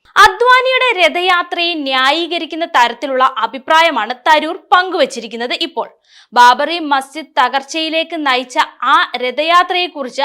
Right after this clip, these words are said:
അനുകൂല പരാമർശം നടത്തിയത് തരൂരിന്റെ രാഷ്ട്രീയ നിലപാട് എന്താണ് എന്ന ചോദ്യങ്ങൾ ശക്തമാക്കുകയാണ് ഇപ്പോൾ. പാർട്ടിയുടെ ഉൾവൃത്തങ്ങൾ പറയുന്നത് തരൂർ കോൺഗ്രസിൽ നിന്ന് സ്വയം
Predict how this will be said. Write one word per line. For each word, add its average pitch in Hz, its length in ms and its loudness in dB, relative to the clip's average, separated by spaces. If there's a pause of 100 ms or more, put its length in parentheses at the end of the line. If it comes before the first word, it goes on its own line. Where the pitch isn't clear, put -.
(140)
അനുകൂല 330 500 -2 (140)
പരാമർശം 269 600 0
നടത്തിയത് 220 520 -4 (280)
തരൂരിന്റെ 427 800 4 (240)
രാഷ്ട്രീയ 311 580 2
നിലപാട് 285 520 0
എന്താണ് 339 880 -2
എന്ന 269 160 -8
ചോദ്യങ്ങൾ 254 760 -6
ശക്തമാക്കുകയാണ് 233 1200 -2
ഇപ്പോൾ. 220 280 -14 (580)
പാർട്ടിയുടെ 269 640 4
ഉൾവൃത്തങ്ങൾ 330 760 -2
പറയുന്നത് 269 460 0 (180)
തരൂർ 427 600 2
കോൺഗ്രസിൽ 349 720 -2
നിന്ന് 302 240 -6
സ്വയം 302 540 -2